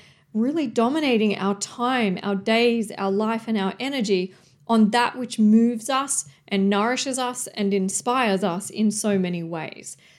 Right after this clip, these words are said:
So what we're going to do in this episode is we're going to explore three areas where you can assess and where you can refine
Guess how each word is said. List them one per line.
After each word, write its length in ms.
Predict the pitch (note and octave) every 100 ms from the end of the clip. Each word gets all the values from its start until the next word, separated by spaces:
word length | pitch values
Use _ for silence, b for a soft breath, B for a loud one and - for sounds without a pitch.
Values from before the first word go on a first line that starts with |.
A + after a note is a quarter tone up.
| b b
So 140 | C#4
what 160 | C4+ D#4+
we're 60 | F#4
going 180 | F4
to 100 | D#4
do 240 | A#3+ C4 G#3
in 280 | A#3+ A3+ G#3+
this 260 | B3+ C#4 -
episode 680 | C#4+ C4+ - F#3+ F#3 F#3 -
is 200 | A#3+ A3+
we're 60 |
going 180 | C4+ F4
to 100 | G4
explore 640 | - - B3 A3+ A3 A3 G#3+ B
three 420 | _ C#4 C#4+ D#4 -
areas 520 | A#3 A3 F#3+ F#3+ F#3+ -
where 360 | G#3 A3 G#3+
you 260 | - G#3 A3+
can 160 | B3+
assess 500 | G#3+ G#3+ C#4+ F#4 - -
and 200 | A3+ G#3+
where 100 | G#3+
you 240 | G#3+ G#3+ D4
can 220 | F4 D4+
refine 760 | C4 A#3 - E4+ A#3 F#3+ F#3+